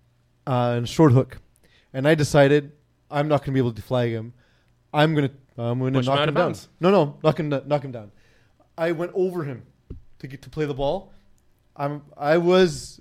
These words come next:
Speaker 1: I'm a big dude now. I was a bigger dude then. He tossed me aside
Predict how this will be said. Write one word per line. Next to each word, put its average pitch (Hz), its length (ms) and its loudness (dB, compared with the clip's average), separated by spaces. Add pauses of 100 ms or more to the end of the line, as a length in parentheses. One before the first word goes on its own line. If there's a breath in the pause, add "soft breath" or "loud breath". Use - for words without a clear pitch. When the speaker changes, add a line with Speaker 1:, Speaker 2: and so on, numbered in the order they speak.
(120)
Speaker 1:
I'm 180 120 0
a 175 40 0
big 185 160 4
dude 196 140 -4
now. 190 320 2
I 165 80 0
was 151 180 -4
a 151 40 -6
bigger 170 340 -2
dude 170 180 2
then. 170 300 2 (960 soft breath)
He 254 180 -4
tossed 277 420 -8
me 269 120 -4
aside 143 640 0